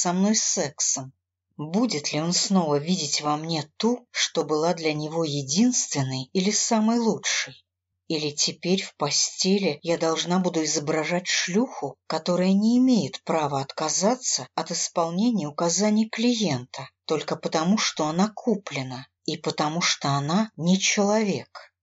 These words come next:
Да, не человек. Как же я ненавижу себя за то, что согласилась на предложение Юры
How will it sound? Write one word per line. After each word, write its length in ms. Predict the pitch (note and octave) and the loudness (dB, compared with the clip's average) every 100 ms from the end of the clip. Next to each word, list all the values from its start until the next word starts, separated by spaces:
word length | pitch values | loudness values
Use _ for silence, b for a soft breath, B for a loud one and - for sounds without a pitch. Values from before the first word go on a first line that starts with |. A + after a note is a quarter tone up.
| _ - | _ -16
Да, 420 | D#3 F3+ C#3+ C3 _ _ _ - | -4 -2 -2 -6 _ _ _ -8
не 260 | D#3+ F#3 | 0 2
человек. 880 | G3 - G3+ G#3+ G#3+ F#3 C#3 - - _ _ _ _ | 2 0 2 2 0 -2 -6 -14 -20 _ _ _ _
Как 260 | - E3+ E3+ | -6 -4 -2
же 140 | E3+ | -2
я 180 | F3+ F#3 | 0 2
ненавижу 640 | F#3 G3 G3+ G#3 A3+ F3+ C#3+ | 2 2 2 2 0 0 0
себя 400 | - D#3+ D#3 D3+ | -2 -2 -2 0
за 200 | D#3 D3+ | 0 -2
то, 380 | - A3+ G#3 - | -2 -2 -2 -6
что 280 | - - F3 | -6 -2 0
согласилась 880 | - F3+ F3 F3+ - A#3+ F3 - | 0 0 0 2 0 0 -2 -4
на 100 | E3 | -6
предложение 920 | D#3 D#3+ D#3+ E3+ F3 G3 F#3 D3+ C#3+ | -8 -6 -2 0 0 0 0 -2 -4
Юры 460 | C#3+ G3+ C4 D#3+ | 0 0 0 -2